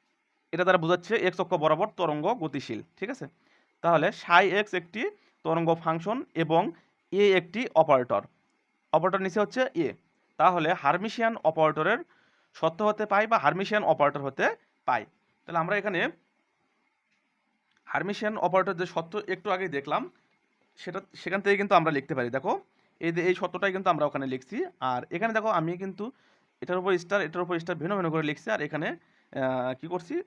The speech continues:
ব্র্যাকেটের মধ্যে নিয়ে তারপরে স্টার দিয়েছি। ঠিক আছে, তো তোমরা ভিন্ন করে দিতে পারো, ব্র্যাকেটের উপর দিয়েও দিতে পারো, কারণ আমরা এখানে একটু কাজ করবো, এ, এ সাইয়ের একটু কাজ আছে, সেজন্য কিন্তু আমরা এখানে, আহ,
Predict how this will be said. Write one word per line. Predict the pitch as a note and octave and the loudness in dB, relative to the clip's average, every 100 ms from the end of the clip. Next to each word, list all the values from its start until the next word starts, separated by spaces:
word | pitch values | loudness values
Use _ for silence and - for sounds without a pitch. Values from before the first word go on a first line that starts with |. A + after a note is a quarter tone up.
| _ | _
ব্র্যাকেটের | D3 F3 F3+ F#3 | 2 2 2 -4
মধ্যে | E3 D#3+ | -4 -2
নিয়ে | D#3+ C4 | -2 -2
তারপরে | G#4 D#3 C#3 C3 | -2 -6 -4 -6
স্টার | - A#2+ | -6 -10
দিয়েছি। | A#2+ A2+ D3 | -10 -14 -12
ঠিক | A#3+ | -10
আছে, | D#4 F#3 - _ _ _ _ _ _ _ _ _ _ _ | -10 -14 -20 _ _ _ _ _ _ _ _ _ _ _
তো | D3 | -10
তোমরা | F3 G#3+ G3+ _ D3+ | -2 0 0 _ -8
ভিন্ন | F3+ | -4
করে | G#3 G3+ | -4 -4
দিতে | G#3 | -4
পারো, | G#3+ A3+ | -4 0
ব্র্যাকেটের | F3+ F3 F3 | 0 0 -6
উপর | E3 D#3+ C3 | -8 -10 -10
দিয়েও | D#3 G3 | -4 -2
দিতে | F3 E3+ | -2 -2
পারো, | F3 F#3 G2 - | -2 -2 -6 -2
কারণ | D#3+ E3 | 0 2
আমরা | F3 G3+ | 0 0
এখানে | A3 G#3 | 0 -6
একটু | B3 C4+ _ _ _ _ _ - | -6 -8 _ _ _ _ _ 0
কাজ | G3+ G3+ | 0 2
করবো, | G3 C#3 C#3 | -2 -2 -4
এ, | F3 F3 | -2 -2
এ | G3 G3+ | 2 0
সাইয়ের | G3+ G3+ G3 | 2 -2 -2
একটু | G3 | -6
কাজ | F#3+ E3+ | 0 0
আছে, | D#3+ G3+ | 0 -4
সেজন্য | - D#3 D#3 D3+ | -8 -6 -4 -6
কিন্তু | D3 D3 | -8 -6
আমরা | D#3+ F#3+ - _ _ _ | -4 -2 -4 _ _ _
এখানে, | D3 C#3+ D#3+ | -10 -6 -6
আহ, | D#4+ _ _ _ - B2+ B2+ B2+ | -8 _ _ _ -10 -8 -8 -8